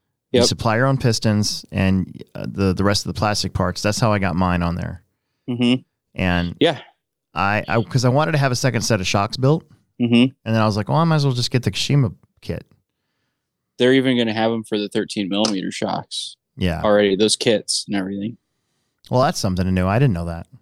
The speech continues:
Speaker 1: I thought it was
Speaker 2: Mm-hmm.
Speaker 1: just, honestly, I kinda thought it was a gimmick. I just thought it looked cool.
Speaker 2: Yeah.
Speaker 1: I didn't know that's, that's what that meant. So there you go. I learned something new every day.
Speaker 2: What's that? What's it mean? What did I
Speaker 1: That
Speaker 2: say?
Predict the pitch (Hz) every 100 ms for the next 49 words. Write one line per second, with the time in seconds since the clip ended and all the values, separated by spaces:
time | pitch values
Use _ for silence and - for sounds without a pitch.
0 | _ - 143 160 120 110 - _ 127 143
1 | 147 156 127 127 110 101 90 85 87 87
2 | 85 _ _ - 107 - 101 90 90 -
3 | 85 82 - _ _ _ _ _ _ _
4 | _ _ _ _ _ - 208 143 _ _
5 | _ - 101 95 95 92 92 98 92 92
6 | 90 87 87 87 82 - 87 85 - _
7 | _ _ 110 127 101 95 98 104 101 101
8 | 98 101 87 - _ _ _ _ _ -
9 | 113 101 - - 120 107 87 110 98 -
10 | _ _ _ _ _ _ _ _ _ _
11 | _ - 110 113 113 123